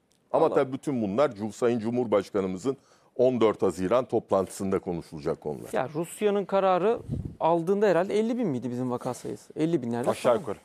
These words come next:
Speaker 2: Ya elli binden beş bine gelmiş bir ortamda aynı kararla ilerlemesi yani mantıken mümkün değil. Yani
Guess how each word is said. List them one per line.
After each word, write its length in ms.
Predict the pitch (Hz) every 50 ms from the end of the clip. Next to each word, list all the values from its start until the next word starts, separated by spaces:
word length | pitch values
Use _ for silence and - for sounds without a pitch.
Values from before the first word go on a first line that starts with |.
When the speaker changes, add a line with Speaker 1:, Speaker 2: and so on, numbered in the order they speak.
| _ _ _ -
Speaker 2:
Ya 80 | -
elli 340 | - 131 170 175 180 190 175
binden 340 | 185 175 170 180 175 156 156
beş 240 | 190 180 - - 180
bine 140 | 175 170
gelmiş 340 | 160 170 165 160 147 - -
bir 40 | 170
ortamda 360 | 165 156 - 165 160 151 - - -
aynı 280 | 127 156 190 202 208
kararla 420 | - - 170 165 165 170 160 160 165
ilerlemesi 680 | 156 160 165 160 156 160 156 156 151 - - 233 302 - _ _ _ _ _ _ _ _ _ _ -
yani 120 | - 135
mantıken 640 | 131 131 143 156 147 - 269 - - - 294 403 453 - _ - - _ _ _ _ _ _ _ _ -
mümkün 360 | 208 240 240 - 403 359 208
değil. 140 | 143 117 110
Yani 200 | 120 117 117